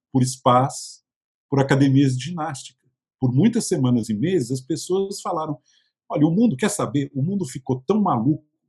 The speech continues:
por que que eu vou fazer sacrifícios agora pra depois, nem sei se vou colher algum tipo de benefício, me privando de prazeres que estão ao meu alcance?" Começaram a, a, a fazer coisas que não se permitiam antes,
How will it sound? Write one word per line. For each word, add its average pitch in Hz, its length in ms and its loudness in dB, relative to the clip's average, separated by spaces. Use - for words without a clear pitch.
por 180 120 -4
que - 180 -4
que 262 100 -4
eu 208 80 2
vou 151 140 -2
fazer 131 280 -2
sacrifícios 127 720 -2
agora 117 420 0
pra 135 140 -4
depois, 131 680 -2
nem 185 200 6
sei 165 260 4
se 139 160 -6
vou 143 140 -2
colher 131 260 2
algum 131 320 0
tipo 131 240 -6
de 123 60 -4
benefício, 123 640 0
me 135 80 4
privando 135 560 4
de 131 100 -8
prazeres - 640 -2
que - 80 -14
estão 131 200 -6
ao 123 80 0
meu 117 100 -4
alcance?" - 480 -12
Começaram 180 560 2
a, 143 200 2
a, - 520 -16
a - 60 -20
fazer 175 280 0
coisas 165 580 4
que 143 100 -2
não 160 120 2
se 175 140 -4
permitiam 220 640 2
antes, - 420 -2